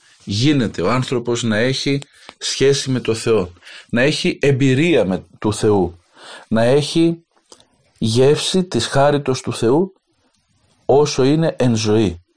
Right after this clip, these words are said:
Και μάλιστα είναι και απαραίτητο να έχει αυτή την εμπειρία της χάριτος του Θεού.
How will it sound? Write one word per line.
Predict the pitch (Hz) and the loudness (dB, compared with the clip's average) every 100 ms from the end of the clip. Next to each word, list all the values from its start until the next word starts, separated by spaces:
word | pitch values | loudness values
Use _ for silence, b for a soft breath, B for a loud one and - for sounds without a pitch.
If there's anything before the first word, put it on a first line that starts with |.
| b b b b | b b b b
Και | - 92 | -6 0
μάλιστα | 120 151 147 - 117 90 - _ | 2 2 0 -2 -2 -2 -6 _
είναι | 113 131 135 | -2 0 0
και | 113 101 | -2 -2
απαραίτητο | 92 87 92 135 156 - 143 | -2 0 2 2 0 -2 -2
να | 127 | 0
έχει | 113 - | 0 -2
αυτή | 101 - 104 | -6 -8 -8
την | - | -4
εμπειρία | 95 92 92 104 85 | -2 0 0 0 0
της | - | -4
χάριτος | - 98 92 87 90 - | -4 -2 -2 -4 -8 -8
του | 95 | -10
Θεού. | - 90 | -6 -6